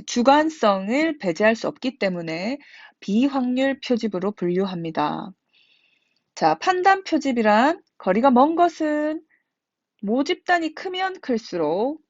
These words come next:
연구자가 표본에 대한 정보를 정확히 얻기 쉽다. 그렇지 않겠죠? 크면 더 파악하기가 어렵죠.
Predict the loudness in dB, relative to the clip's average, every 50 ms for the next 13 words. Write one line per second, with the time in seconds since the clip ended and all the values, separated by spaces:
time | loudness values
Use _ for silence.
0 | _ _ -4 -2 -2 -2 -2 -2 -4 0 0 0 0 2 0 0 0 0 -2 -6
1 | -6 -4 -2 -2 -2 -2 -2 -2 -2 -2 -2 -4 -6 -6 -8 -8 -6 -4 -4 -4
2 | -2 -2 -4 -6 -6 -10 -8 -4 -2 -2 -2 -4 _ -12 -10 -6 -6 -6 -4 -6
3 | -8 -10 -10 _ -8 -8 -8 -8 -10 -12 -14 _ _ -6 -6 -6 -8 -12 _ _
4 | _ _ -4 -2 -2 -2 -2 -2 -4 -4 -2 -2 -4 -4 -4 _ -2 0 0 0
5 | 0 -2 -4 -6 -8 -8 -6 -4 -2 -2 -2 -2 -2 -4 -6 -6 -4 -2 -2 -2
6 | -2 -2 -4 -4 -4 -4 -4 -2 -2 0 0 0 -2 -4 -8 _ -8 -6 -6 -6